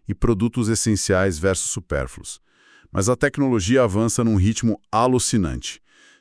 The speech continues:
Se, eh, no futuro muito próximo, a inovação tornar produtos que hoje a gente acha supérfluos, tipo conexões de dados hiperrápidas, neurais,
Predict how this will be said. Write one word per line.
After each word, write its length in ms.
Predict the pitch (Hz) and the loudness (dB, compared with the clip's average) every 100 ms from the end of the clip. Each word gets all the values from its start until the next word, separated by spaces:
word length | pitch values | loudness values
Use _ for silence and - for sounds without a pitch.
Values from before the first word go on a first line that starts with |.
| - | -8
Se, 480 | - 143 143 147 - | -4 0 2 2 -2
eh, 480 | 98 120 117 110 107 - - | 0 2 4 4 2 -4 -2
no 140 | 127 | 0
futuro 340 | 131 143 160 156 | 0 0 2 4
muito 280 | 143 175 170 | 4 0 0
próximo, 600 | 123 107 98 - 64 - - | 2 4 2 -4 -8 -10 -6
a 100 | 95 | 0
inovação 640 | 107 117 120 - 139 143 | 2 4 2 0 0 0
tornar 440 | 135 139 113 113 113 | 0 2 2 2 0
produtos 580 | - 113 110 123 135 - | 0 0 0 -2 -4 -6
que 180 | 104 | 0
hoje 200 | 101 113 | 2 2
a 20 | 95 | 0
gente 300 | 104 - 98 | -2 0 0
acha 360 | 98 - 92 78 | 0 0 -2 -2
supérfluos, 580 | 147 - 131 - 139 | -4 0 0 2 -4
tipo 340 | - 131 110 - - - - | -2 -4 -4 -6 -12 -18 -2
conexões 560 | 107 117 - 135 143 | 0 0 0 2 2
de 80 | 120 | 2
dados 500 | 110 117 107 98 76 | 2 2 2 -2 0
hiperrápidas, 840 | 131 - 90 92 110 - 98 98 85 | 0 0 0 2 0 0 0 0 0
neurais, 600 | 104 95 95 110 110 | 0 2 2 0 -2